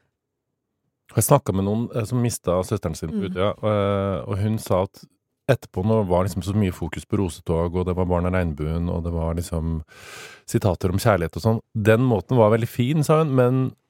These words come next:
Speaker 1: hun klarte ikke å føle på den der litt sånn Kumbaya-aktige stemninga med en gang, og fø-, fikk litt sånn dobbelt skam fordi at hun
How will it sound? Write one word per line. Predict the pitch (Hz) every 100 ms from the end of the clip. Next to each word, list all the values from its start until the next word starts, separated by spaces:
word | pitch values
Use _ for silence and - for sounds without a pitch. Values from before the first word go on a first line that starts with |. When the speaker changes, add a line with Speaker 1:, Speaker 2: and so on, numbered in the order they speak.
| - -
Speaker 1:
hun | 127 123 139 143 - _ _ _ _ _ _ _
klarte | - 131 92 - 82
ikke | -
å | 98
føle | - 120 90 78 85 92 -
på | - 95 92 95 98 - _ _ _ _ _ _ _ _ _ _ _
den | 120 104 104
der | 101 95
litt | 92
sånn | 110 101
Kumbaya-aktige | 104 98 98 82 82 82 85 85 90 90 92 - _ _ _ _ 104 - - 95
stemninga | 92 107 92 82 85
med | 92
en | 92
gang, | 87 95
og | 104
fø-, | - 113
fikk | 113 101
litt | 110
sånn | 120 104
dobbelt | 95 78 87 -
skam | - 90 104
fordi | - 104 104
at | 110
hun | 104 107 104